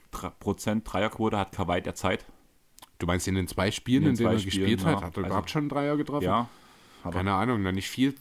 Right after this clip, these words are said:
Speaker 2: Z-, achtzehn.
Speaker 1: Sechzehn Komma sieben.
Speaker 2: Ah, siehst du, warte, sechzehn Komma sieben sind.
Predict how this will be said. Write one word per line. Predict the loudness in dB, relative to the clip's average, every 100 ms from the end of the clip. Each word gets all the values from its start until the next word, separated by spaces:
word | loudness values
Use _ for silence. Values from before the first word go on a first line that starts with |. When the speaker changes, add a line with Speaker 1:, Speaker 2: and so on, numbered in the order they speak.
| -8
Speaker 2:
Z-, | -4 -4 -6 -8 -6 -4 -4 -4 0
achtzehn. | -2 0 0 2 0 -6 -20 -20 -10
Speaker 1:
Sechzehn | -4 -4 -4 -6
Komma | -6 -8
sieben. | -8 -4 2
Speaker 2:
Ah, | 4 4 2
siehst | -2 -4 -2 0
du, | 0
warte, | 0 0
sechzehn | 0 -2 -2 -2
Komma | 0 0
sieben | -2 -4 -2 -2
sind. | 0 2 0 -2 -8 -14